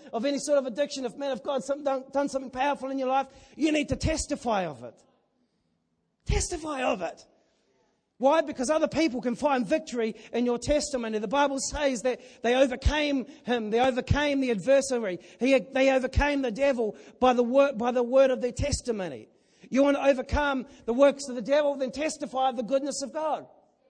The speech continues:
So it was heard that they were in the house. It was heard that Jesus was in the house. It was heard that Jesus was in the lives of believers. It was heard that Jesus was doing something. And immediately many people gathered together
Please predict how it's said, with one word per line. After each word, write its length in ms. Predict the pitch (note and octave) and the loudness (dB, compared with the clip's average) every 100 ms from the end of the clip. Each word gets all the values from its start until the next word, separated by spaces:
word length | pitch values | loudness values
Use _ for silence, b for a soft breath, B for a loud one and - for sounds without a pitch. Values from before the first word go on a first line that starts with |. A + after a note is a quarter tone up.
| _ _ _ _ _ _ - | _ _ _ _ _ _ -16
So 160 | - C4+ | 0 2
it 60 | C4 | 2
was 160 | A3+ | -2
heard 300 | C#4+ D#4 C4+ | 0 2 2
that 100 | A#3+ | 0
they 80 | A#3+ | 0
were 100 | A#3 | 0
in 140 | B3 | 0
the 80 | B3+ | -2
house. 320 | A3 C#4 A3+ | -4 -4 -6
It 280 | - - - | -8 -18 -12
was 160 | G#3+ A3 | -8 -2
heard 220 | D4 D4+ | 2 2
that 160 | B3 G3 | 2 -2
Jesus 640 | C#4+ D#4 - G#3+ F#3+ - b b | 0 0 0 -4 -6 -10 b b
was 200 | G3+ A3 | 0 0
in 100 | B3 | 2
the 80 | A#3+ | 0
house. 260 | A#3+ A#3+ B3 | 0 0 -2
It 40 | |
was 120 | A3 | -4
heard 300 | A3 D#4 C#4 | 0 2 4
that 140 | A#3+ G3+ | 0 -2
Jesus 520 | C4 D4 - G3+ - B B | -2 -2 -4 -8 -12 B B
was 180 | A#3 G#3 | -4 0
in 100 | B3+ | 0
the 80 | |
lives 340 | B3 C#4 B3+ F#3+ | 2 2 0 -4
of 140 | G#3+ | -8
believers. 360 | G#3+ B3 A3+ G3 | -4 -4 -4 -4
It 60 | A#3 | -8
was 140 | A3 | -8
heard 380 | C4+ D#4+ C#4 G#3 B B | -6 0 0 -2 B B
that 140 | A3 | 0
Jesus 440 | F#3+ D4 C4+ A#3+ F3 | 2 0 0 -2 -4
was 180 | A3 D#3 | -4 -2
doing 300 | B3 A#3+ G#3+ | 0 0 -2
something. 420 | A#3 G#3 C#3 A#2 - _ B B B B B | -4 -4 -6 -18 -20 _ B B B B B
And 100 | C4 | 6
immediately 600 | D4 E4+ E4+ D4+ - A#3+ | 8 10 10 10 6 2
many 280 | A#3 C#4 C#4 | 4 4 4
people 300 | C#4 A3+ G3+ | 2 2 2
gathered 360 | C4 C4 A3+ | 4 4 2
together 500 | G#3 F3 B3+ A#3+ G3 | 0 4 6 6 4